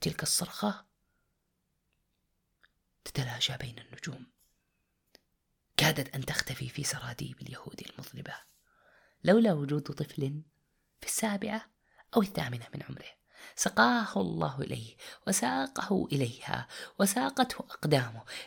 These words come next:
إلى موقع الحدث لينقله لنا بعد أن كبر وشاخ. ذلك الغلام هو مبدع الإسلام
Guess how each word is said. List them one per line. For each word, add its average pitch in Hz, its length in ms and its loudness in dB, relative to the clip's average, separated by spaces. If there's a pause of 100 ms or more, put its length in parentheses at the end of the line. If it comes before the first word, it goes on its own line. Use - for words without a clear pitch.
إلى 196 280 4
موقع 185 440 6
الحدث 147 560 -2 (480)
لينقله 175 840 4
لنا 123 460 0 (500)
بعد - 720 0
أن 139 420 4
كبر - 640 -2 (260)
وشاخ. 123 720 4 (280)
ذلك 226 760 2
الغلام 131 880 0 (1400)
هو 143 120 -2
مبدع 131 580 2
الإسلام 120 840 -2